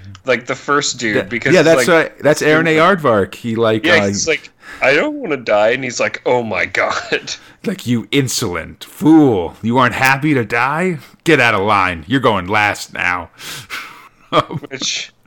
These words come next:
Speaker 2: But I also like how all of the, um, like,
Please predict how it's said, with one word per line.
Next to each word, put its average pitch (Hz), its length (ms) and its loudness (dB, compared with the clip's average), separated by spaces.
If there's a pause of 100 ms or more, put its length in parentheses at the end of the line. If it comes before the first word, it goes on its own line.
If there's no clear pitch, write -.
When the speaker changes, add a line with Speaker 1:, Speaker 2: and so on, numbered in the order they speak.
(840)
Speaker 2:
But 131 120 -2
I 139 100 4
also 156 280 2
like 120 280 2
how 110 300 2
all 104 300 -2
of 101 220 0
the, 104 220 -2
um, 85 420 -8 (380)
like, 110 340 -2